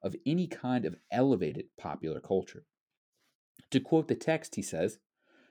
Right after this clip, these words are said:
"Dog lover," quote, "the dog lovers, the cat lovers, doctors, lawyers, merchants,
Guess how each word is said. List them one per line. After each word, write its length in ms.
"Dog 320
lover," 280
quote, 400
"the 60
dog 360
lovers, 460
the 80
cat 380
lovers, 460
doctors, 680
lawyers, 680
merchants, 680